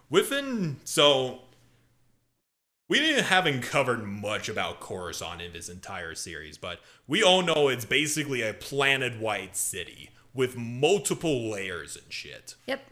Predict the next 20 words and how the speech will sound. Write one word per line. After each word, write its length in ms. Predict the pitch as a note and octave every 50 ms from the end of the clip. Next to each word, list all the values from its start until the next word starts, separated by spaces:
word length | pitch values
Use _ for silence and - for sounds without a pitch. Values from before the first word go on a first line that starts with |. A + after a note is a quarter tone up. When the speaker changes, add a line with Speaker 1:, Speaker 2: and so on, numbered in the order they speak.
| _ _ _ _ _ _ _ _ _
Speaker 1:
Like, 280 | - C3+ C3+ B2 B2+ B2
imagine 920 | A2+ C3 C3+ C3+ D3 F#3 B3+ D4+ A#3+ - B3 A#3+ G#3+ F3+ D#3+ C3 A#2 A2+ - - - - -
Coruscant 680 | - - A2 B2 B2 C#3 D#3 D3+ - F#3+ F#3+ G3+ E3+
as 220 | B2 A2+ A2 G#2
basically 600 | F#2+ - A#2 B2+ C#3 C#3+ - D#3+ B2 C#3+ C#3 C#3 C3
the 140 | A2 G2+
Space 440 | - - - - F#2+ G2 G#2 - -
Needle, 420 | E3+ E3+ F#3 G3 A#3 C#4 C4 - - - _ _ _ _ _ _
but 200 | - A#2+ A#2 A2
then 120 | D3 D#3+ D#3
you 120 | C#3 B2+
have 200 | C3 A#2+ G#2 -
five 400 | - - - D#3 C3+ C3 A#2+ A#2
other 220 | A#2 A2+ G2+ G2+
Space 380 | F2+ - - C3 G2+ F2+ - -
Needles 300 | G2+ F2+ F2 E2 E2 -
on 120 | E2 E2+
top 280 | - - - F2 E2 -
of 80 | - - -
it. 140 | - -